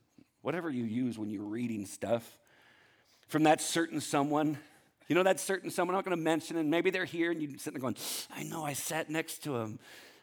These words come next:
and I worked it all out so I could sit on the bus next to him 'cause I know we're gonna get married."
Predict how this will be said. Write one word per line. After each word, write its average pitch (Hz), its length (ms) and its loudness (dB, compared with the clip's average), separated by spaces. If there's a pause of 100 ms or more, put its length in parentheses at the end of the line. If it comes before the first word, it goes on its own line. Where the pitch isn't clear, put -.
(160)
and 131 120 -4
I 135 100 0
worked 160 340 -2
it 165 80 -2
all 143 180 0
out 147 240 4
so 139 140 -6
I - 20 -2
could - 140 -6
sit 135 160 -2
on 107 100 0
the 104 80 -6
bus 185 260 2
next 180 260 0
to 190 100 -2
him 139 100 -4
'cause - 200 -6
I 165 100 2
know 175 240 0
we're 156 100 0
gonna 123 240 -8
get 120 220 -6
married." 127 500 -4